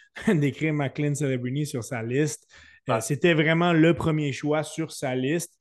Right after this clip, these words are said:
Speaker 1: Et il avait même, il y a même quelques, quelques informations comme quoi il avait essayé de s'avancer. Finalement, Demidov a glissé jusqu'à lui. Il a fait certaines tentatives aussi, euh,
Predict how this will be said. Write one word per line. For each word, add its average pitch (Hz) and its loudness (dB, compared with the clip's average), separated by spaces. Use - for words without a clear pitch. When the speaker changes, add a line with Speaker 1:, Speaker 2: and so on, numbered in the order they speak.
Speaker 1:
Et 135 0
il 127 -6
avait 139 -2
même, 185 0
il 143 -4
y 131 -10
a 131 -12
même 156 -4
quelques, 143 -2
quelques 127 -8
informations 139 -2
comme 135 -4
quoi 160 -2
il 147 0
avait 127 0
essayé 147 -4
de 147 -8
s'avancer. 127 -4
Finalement, 139 -4
Demidov 151 -4
a 135 -2
glissé 123 -10
jusqu'à 120 -8
lui. 123 -10
Il - -12
a - -12
fait 131 -8
certaines 151 -4
tentatives 143 -4
aussi, 151 -6
euh, 123 -6